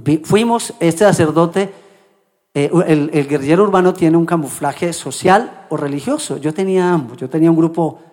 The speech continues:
juvenil que trabajaba en el distrito de Agua Blanca, estamos hablando del año ochenta y tres, ochenta y cuatro, ochenta y cinco.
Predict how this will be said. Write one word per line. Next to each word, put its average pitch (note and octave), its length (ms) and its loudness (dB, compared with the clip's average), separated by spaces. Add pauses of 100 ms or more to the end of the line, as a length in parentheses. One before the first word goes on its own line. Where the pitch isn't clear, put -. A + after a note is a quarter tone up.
(100)
juvenil D3+ 460 2
que F#3 100 0
trabajaba D3+ 340 2
en E3+ 80 4
el D3+ 100 2
distrito E3 380 -4
de F#3+ 60 4
Agua C#3+ 180 0
Blanca, C#3 320 -6
estamos D#3+ 280 -2
hablando C#3+ 300 0
del D3+ 180 0 (360)
año D3+ 220 2
ochenta C#3+ 280 -2
y B2 60 -4
tres, D3+ 240 -4
ochenta C3+ 240 -8
y - 20 -10
cuatro, D3 260 -8
ochenta B2+ 260 -8
y A#2+ 60 -8
cinco. C3+ 420 -2